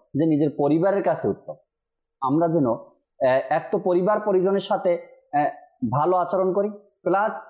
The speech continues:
আর বাইরের যারা আছে তাদের সাথে যেন ভালো আচরণ করি। এমনটা যেন না হয় নিজের সন্তানের সাথে আমি ভালো আচরণ করলাম, নিজের সন্তানকে মনে করি আমার কলিজার টুকরা, আর অপরেরটাকে আমি কষ্ট দেওয়া ভালো মনে করি, এমনটাও যেন না হয়। অনেক সময় এরকমের হয়ে যায়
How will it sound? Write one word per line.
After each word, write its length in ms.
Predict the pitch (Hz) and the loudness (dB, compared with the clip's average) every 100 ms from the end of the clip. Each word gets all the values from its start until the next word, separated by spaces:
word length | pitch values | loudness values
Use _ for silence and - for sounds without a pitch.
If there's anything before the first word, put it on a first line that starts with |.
| - _ _ _ | -20 _ _ _
আর 280 | 143 147 160 - - - - 127 | -2 0 -2 -4 -12 -12 -4 -2
বাইরের 540 | 165 202 254 247 208 | 2 2 2 0 0
যারা 240 | 170 156 147 | 0 2 2
আছে 260 | 139 190 | 0 -2
তাদের 280 | - 180 180 | -2 0 0
সাথে 260 | 160 254 220 | 0 0 2
যেন 140 | 208 | 2
ভালো 260 | 156 151 151 | 2 2 0
আচরণ 320 | 127 147 156 | 0 0 0
করি। 160 | 208 | 0
এমনটা 340 | 170 165 196 180 | 0 2 2 2
যেন 160 | 185 | 2
না 140 | 180 170 | 2 2
হয় 180 | 185 190 - - | 0 -2 -8 -4
নিজের 240 | 139 160 214 | 0 2 0
সন্তানের 400 | 214 190 190 196 | 0 -2 0 0
সাথে 240 | 202 175 | 0 2
আমি 200 | 180 180 - - 123 | 2 2 -2 -8 -4
ভালো 200 | 147 170 | 0 0
আচরণ 320 | 165 175 175 | 0 0 0
করলাম, 580 | 165 165 165 151 - - 135 | 2 2 2 0 -4 -6 0
নিজের 240 | 156 190 | 2 0
সন্তানকে 520 | 185 160 151 185 175 | 0 -2 0 0 2
মনে 240 | 175 170 180 | 2 0 2
করি 140 | 185 | 2
আমার 220 | 170 170 | 2 0
কলিজার 380 | 170 170 180 185 | 2 2 2 0
টুকরা, 280 | 185 156 131 - - - | 0 0 0 -2 -8 -6
আর 140 | 139 156 160 | -4 -2 0
অপরেরটাকে 720 | 175 220 233 202 226 214 220 | 0 0 -2 0 0 0 2
আমি 180 | 196 180 | 0 0
কষ্ট 260 | 185 185 196 | -2 -2 0
দেওয়া 320 | 185 185 180 - - 110 | 2 2 0 -4 -8 -4
ভালো 200 | 147 175 | 0 0
মনে 220 | 180 175 | 2 0
করি, 140 | 170 156 | 2 2
এমনটাও 380 | 147 165 180 156 | 2 2 0 2
যেন 160 | 160 196 - - - | 0 0 -4 -12 -2
না 140 | 147 | 0
হয়। 180 | 151 139 | 2 2
অনেক 220 | 143 190 | 2 0
সময় 260 | - 220 208 | 0 0 2
এরকমের 280 | 190 180 165 | 2 0 0
হয়ে 240 | 147 151 | 2 2
যায় 200 | 135 | 2